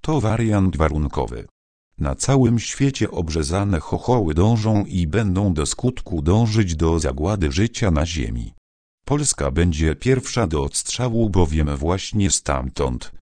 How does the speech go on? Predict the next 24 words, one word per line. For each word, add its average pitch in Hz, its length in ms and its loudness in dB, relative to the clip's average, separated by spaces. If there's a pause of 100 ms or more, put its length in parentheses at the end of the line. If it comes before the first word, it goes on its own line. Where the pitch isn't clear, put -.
wyjdzie 80 480 -2
iskra 101 420 -2
o 127 180 -2
płodności 90 760 0
duchowej, 87 580 -2 (240)
która 90 300 0
przygotuje 76 680 -2
świat - 460 -4
na 80 140 0
ostateczne 85 720 -2
rozwiązania. 71 920 -4 (500)
Albo 131 460 0
Polacy 78 500 -2
zdążą 80 520 0
do 73 100 0
chwili 85 500 0
ostatecznej 71 840 -4 (220)
począć 120 580 0
boskiej 80 440 -2
parze 87 380 -2
milion 95 480 -2
par 76 220 -2
duchowych 73 520 -4
wnucząt, 67 720 -6